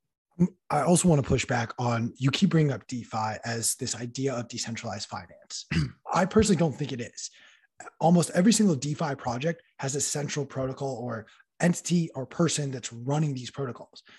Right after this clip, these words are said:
Speaker 1: In fact, the only decentralized financial protocol that is out there in existence is Bitcoin.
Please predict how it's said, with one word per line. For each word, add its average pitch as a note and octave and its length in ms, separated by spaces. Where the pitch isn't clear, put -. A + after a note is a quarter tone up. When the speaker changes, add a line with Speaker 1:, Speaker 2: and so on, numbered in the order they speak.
Speaker 1:
In - 60
fact, D#3+ 180
the - 120
only A3 320
decentralized C3 800
financial C3+ 420
protocol B2 420
that A#2 100
is A2 140
out C#3 180
there C3+ 120
in B2+ 80
existence A#2+ 640
is C#3 200
Bitcoin. - 400